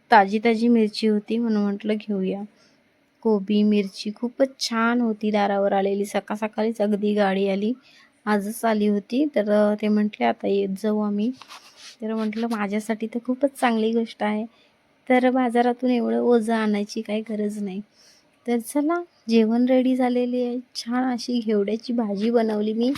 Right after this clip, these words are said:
आणि डाळ त्याच्यासोबत. तर आज गोडी डाळ बनवलेली आहे आणि भात. आणि इकडे आमच्या छोट्या सरकारांना आज डाळ पण नको होती आणि भाजीसुद्धा नको होती, तर अंड्यासोबत खात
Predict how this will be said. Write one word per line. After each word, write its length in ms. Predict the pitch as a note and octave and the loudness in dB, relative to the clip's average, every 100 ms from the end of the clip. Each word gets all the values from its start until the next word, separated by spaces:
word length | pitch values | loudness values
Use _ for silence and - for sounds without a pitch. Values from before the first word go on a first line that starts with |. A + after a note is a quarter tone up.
| - _ _ _ _ - | -6 _ _ _ _ -8
आणि 280 | G3 A3+ G#3+ | -2 0 0
डाळ 400 | G3 G#3 G#3+ A#3+ | 2 4 4 0
त्याच्यासोबत. 580 | B3 A#3+ A3+ A#3 A3+ A#3+ A#3+ _ _ _ _ _ _ _ _ _ - - - A#3 A3+ - | -4 -4 -4 -2 0 2 0 _ _ _ _ _ _ _ _ _ -20 -20 -2 -2 -2 0
तर 160 | A3+ G#3 | 4 4
आज 280 | G#3 A3 A3 | 4 2 4
गोडी 280 | G#3+ G#3 | 4 4
डाळ 180 | G#3+ A3+ | 6 4
बनवलेली 580 | A3 G#3+ G#3 G#3+ G#3+ A3 | 4 2 2 2 0 -2
आहे 300 | A3 G#3+ A#3+ C4 _ _ - _ _ A#3 | -4 -4 -6 -8 _ _ -20 _ _ -4
आणि 300 | A3 A3 A3 | -2 -2 -2
भात. 420 | A3+ C4+ C4+ A#3+ - _ _ _ _ _ - | 0 2 2 0 -6 _ _ _ _ _ -4
आणि 200 | A#3+ A#3+ | 0 0
इकडे 240 | A#3+ A#3 | 0 -2
आमच्या 440 | B3 A#3+ A#3 A#3+ B3 | 0 0 -2 -4 -4
छोट्या 320 | A#3+ A3+ B3 | -4 -4 -4
सरकारांना 600 | A#3 A3+ - A#3 A#3 A#3 | -2 -4 -2 -2 0 0
आज 120 | A#3 A3 | -2 2
डाळ 220 | A3 G#3 - | 2 2 -2
पण 120 | A#3 | 0
नको 340 | A#3 A#3+ - A#3 | 0 -2 0 0
होती 320 | A#3 - C4 C4 _ _ _ _ - | -2 -2 -2 -2 _ _ _ _ -6
आणि 280 | A3 G#3 G3+ | -2 0 -2
भाजीसुद्धा 720 | G#3+ A3+ A3 A#3+ C4 G#3+ A3 | -2 -2 -2 -2 -2 0 -2
नको 360 | G#3+ G#3 - G#3 | -4 -6 -6 -6
होती, 280 | G3 - G3+ - - - - | -8 -12 -16 -16 -20 -20 -8
तर 100 | A#3+ | -4
अंड्यासोबत 840 | A3 A3+ G#3+ G#3 A3+ A#3 A3+ A#3 - | 0 0 2 2 -2 -4 -6 -8 -6
खात 200 | A#3 | -4